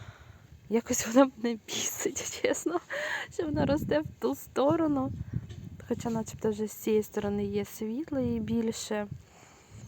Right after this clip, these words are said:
Можливо, можливо, ще пару гілочок якихось потрібно вирізати. Ну, не знаю, подивимось, може якось її палку переставити, підв'язати в ту сторону. От,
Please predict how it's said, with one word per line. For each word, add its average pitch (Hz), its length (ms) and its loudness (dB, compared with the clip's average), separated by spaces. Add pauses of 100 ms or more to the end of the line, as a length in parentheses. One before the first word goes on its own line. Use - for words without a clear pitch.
(360)
Можливо, 214 500 4
можливо, 214 360 2
ще 233 160 -2
пару 202 300 -2
гілочок 196 520 -4
якихось - 320 -8
потрібно 196 500 0 (760)
вирізати. 185 760 0 (1080)
Ну, 233 120 -6 (260)
не 196 160 -4
знаю, 175 480 -6 (320)
подивимось, 180 840 -6
може 185 220 -6
якось - 400 -8
її 180 240 -6 (160)
палку 196 360 0
переставити, 175 720 -6
підв'язати 175 680 -4
в - 40 -18
ту 175 120 -10
сторону. 185 580 -4 (1800)
От, 233 360 2